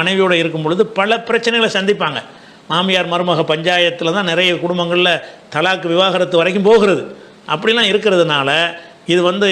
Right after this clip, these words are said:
இஸ்லாம் வந்து நீங்க உங்க, ஆ, உங்களோட போய் என்ன தனியா நீங்க தாயோட தான் நீங்க இருக்கணும், ஒரு த-, தகப்பனோட தான் இருக்கணும்,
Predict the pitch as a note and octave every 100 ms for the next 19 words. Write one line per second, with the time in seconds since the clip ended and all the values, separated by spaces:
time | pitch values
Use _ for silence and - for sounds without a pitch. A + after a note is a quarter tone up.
0 | F3 F3 A#3+ A#3+ A3 G3+ G3+ G3+ F#3 F3+
1 | E3+ E3+ E3 E3 C#3 - - F3+ F3 E3+
2 | F3 G3 F3+ F3 F3 E3 D#3+ C#3 D#3+ F3+
3 | F3 E3+ D#3+ D#3+ E3+ F3 F3 F#3+ F3 E3+
4 | F3 D#3+ D#3 D#3+ B2+ - - - - -
5 | - F#3+ F#3 F3 E3+ E3 G3 F3+ F3+ F#3+
6 | E3+ F3+ E3 D#3+ E3